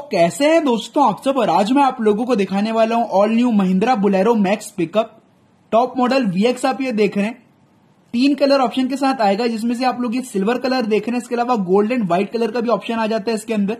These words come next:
और ये top model Mahindra Bolero Max Pickup ही आप लोग देख रहे हैं यहाँ पर।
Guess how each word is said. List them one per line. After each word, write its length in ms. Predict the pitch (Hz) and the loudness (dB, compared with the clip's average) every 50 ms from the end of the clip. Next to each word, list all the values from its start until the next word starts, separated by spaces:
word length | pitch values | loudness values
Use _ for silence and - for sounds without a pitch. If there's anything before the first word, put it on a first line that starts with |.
| - _ _ _ _ _ _ _ _ _ _ _ | -10 _ _ _ _ _ _ _ _ _ _ _
और 120 | - 185 202 | -4 -2 -2
ये 100 | 240 269 262 - | -2 -2 -2 0
top 260 | - 220 233 240 240 247 | 2 2 2 2 0 -2
model 240 | 240 233 247 254 240 | 0 0 0 0 0
Mahindra 360 | 208 202 196 196 202 240 247 | 2 2 2 2 2 0 0
Bolero 340 | 208 214 208 208 214 240 240 | -2 0 0 2 2 2 2
Max 260 | 208 208 214 220 - - | 2 2 0 0 -2 -6
Pickup 340 | - 190 170 226 226 226 | -8 -4 -2 -2 -2 -2
ही 60 | 254 247 | -2 -2
आप 160 | 247 240 247 | -2 -2 0
लोग 140 | 240 220 196 | 0 0 0
देख 220 | 190 214 196 208 | 0 0 0 -2
रहे 80 | 214 208 | -2 -4
हैं 80 | 202 190 | -2 -2
यहाँ 140 | 175 156 | -2 -4
पर। 220 | 143 156 202 - | -4 -6 -8 -10